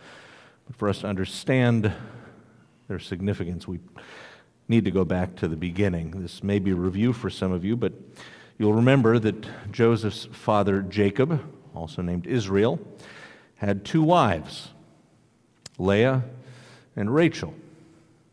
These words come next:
Joseph had, uh, gone back to the old country to find himself a wife, as his father Isaac had done. And Joseph fell in love with this beautiful girl named Rachel. And so he went to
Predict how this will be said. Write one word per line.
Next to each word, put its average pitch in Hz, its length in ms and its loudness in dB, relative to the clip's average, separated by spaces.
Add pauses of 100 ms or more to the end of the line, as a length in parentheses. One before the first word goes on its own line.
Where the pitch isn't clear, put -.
(240)
Joseph 95 400 0
had, 82 240 -4 (680)
uh, 85 280 -6 (440)
gone 104 260 2
back 101 340 0
to - 60 -10
the 104 140 0
old 123 340 2
country 120 380 2
to 107 80 0
find 101 260 2
himself 98 380 0
a 101 60 0
wife, 107 400 2
as 92 220 -2
his 92 360 -4 (300)
father 90 420 -4
Isaac 95 360 -2
had 90 180 -2
done. 135 360 0 (640)
And 92 140 -2
Joseph 110 580 4 (540)
fell 113 320 2
in 107 40 2
love 110 280 4
with 107 240 -2
this 107 280 -4
beautiful 120 580 -2
girl 117 340 0
named 101 240 -2
Rachel. 113 580 -4 (140)
And 87 120 -10
so 92 300 0
he 92 100 -4
went 92 200 -2
to 87 280 -4